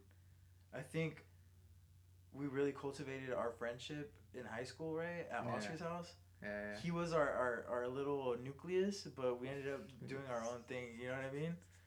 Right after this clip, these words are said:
Speaker 1: It's all, I mean,
Speaker 2: That's
Speaker 1: Oscar, it's
Speaker 2: fair.
Speaker 1: 'cause of you, dude, but, like, honestly, if it wasn't for him
Speaker 2: Hey, you were the merger, dog.
Speaker 1: Hey, yeah, dude. He's, I
Speaker 2: <laughs>
Speaker 1: mean, for a long time, he was the glue.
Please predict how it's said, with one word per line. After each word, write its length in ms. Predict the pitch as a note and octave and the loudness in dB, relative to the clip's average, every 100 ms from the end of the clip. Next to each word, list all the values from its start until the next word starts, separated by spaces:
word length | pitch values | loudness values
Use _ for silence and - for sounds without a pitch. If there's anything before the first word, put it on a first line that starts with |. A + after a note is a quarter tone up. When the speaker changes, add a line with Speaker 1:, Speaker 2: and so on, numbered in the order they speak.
| - - - - | -20 -20 -20 0
Speaker 1:
It's 180 | D#3+ E3+ | 4 12
all, 200 | G#3 G#3+ | 12 12
I 100 | F3+ | 12
mean, 120 | F#3 F3+ | 10 12
Speaker 2:
That's 240 | A3 E3+ | 12 12
Speaker 1:
Oscar, 340 | F3+ A3+ A#3 A3 | 12 12 12 10
it's 80 | - | 12
Speaker 2:
fair. 100 | - | 12
Speaker 1:
'cause 80 | |
of 60 | G#3 | 12
you, 160 | F#3 G#3 | 12 12
dude, 220 | A3 G3+ | 10 10
but, 180 | F3+ D#3+ | 10 12
like, 220 | D3+ C3 | 12 12
honestly, 360 | C#3 F#3 G3 G3+ | 10 10 10 6
if 80 | G3 | 6
it 40 | |
wasn't 260 | D#3+ F3 F#3+ | 6 6 2
for 120 | D#3+ | 2
him 340 | F3 F#3+ G#3+ A3+ - - | 4 6 6 2 -8 -2
Speaker 2:
Hey, 120 | A#2 | 0
you 140 | A2+ C3 | 2 4
were 120 | D3+ | 4
the 80 | B2 | 4
merger, 480 | A2 C3 C#3 A#2 | 4 6 6 4
dog. 280 | G#2+ A2 B2 | 2 4 8
Speaker 1:
Hey, 200 | G3 B3+ | 10 10
yeah, 180 | G3+ C4 | 8 6
dude. 360 | D3+ D3 G#3 G3 | 4 2 2 6
He's, 260 | G3+ G#3 | 8 10
I 60 | G3 | 12
Speaker 2:
<laughs> 40 | G3+ | 12
Speaker 1:
mean, 340 | G#3+ G3 D#3 - - - - - - - - | 12 8 6 -6 -16 -20 -20 -20 -20 -16 0
for 80 | F3+ | 8
a 40 | |
long 180 | F#3+ A3+ | 10 8
time, 240 | B3 C4 | 4 0
he 120 | G3 G3+ | 2 2
was 300 | F#3 G3 E3+ | 4 2 2
the 80 | |
glue. 340 | D#3+ C3 F#3+ | -4 -2 -2